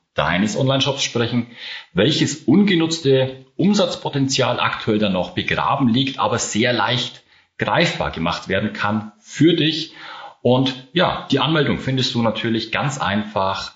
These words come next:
auf w w w punkt erfolg minus e commerce punkt d e. Lass uns hier nochmal kurz zusammenfassen. Also, du musst Vertrauen in deinen Besuchern aufbauen.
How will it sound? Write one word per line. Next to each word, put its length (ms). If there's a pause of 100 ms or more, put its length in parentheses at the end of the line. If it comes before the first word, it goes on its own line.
auf 400
w 340
w 100
w 200
punkt 500
erfolg 640
minus 460
e 60
commerce 720
punkt 560
d 40
e. 380 (580)
Lass 240
uns 140
hier 100
nochmal 220
kurz 360
zusammenfassen. 920
Also, 240 (500)
du 80
musst 240
Vertrauen 680 (380)
in 420
deinen 500
Besuchern 760 (480)
aufbauen. 480